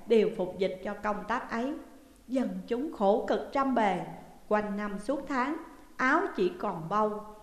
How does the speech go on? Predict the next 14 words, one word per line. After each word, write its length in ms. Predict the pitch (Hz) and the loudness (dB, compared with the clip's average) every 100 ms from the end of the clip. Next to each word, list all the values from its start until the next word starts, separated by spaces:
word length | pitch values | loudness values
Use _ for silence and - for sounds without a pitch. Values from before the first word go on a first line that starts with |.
| - | -4
người 360 | 254 240 196 175 | 0 4 4 2
thì 100 | 180 175 | -4 -2
chỉ 220 | 180 - - | -4 -4 0
còn 360 | 214 185 170 | 2 2 0
bộ 220 | 170 175 | 0 -2
xương, 380 | 196 254 247 233 - - - | 0 2 2 0 -8 -12 -2
đói 300 | 214 247 311 - | 0 2 0 -2
khát. 260 | 294 311 381 - - - - - | -4 -4 -6 -14 -20 -20 -20 -6
Con 260 | 285 277 277 | 2 2 2
xa 260 | - 294 | -2 0
mẹ, 400 | 262 196 175 175 - - | 0 0 0 -4 -8 -2
vợ 300 | 196 180 175 | 2 2 0
xa 240 | - 247 | 0 0
chồng, 280 | 240 208 175 | 0 0 -2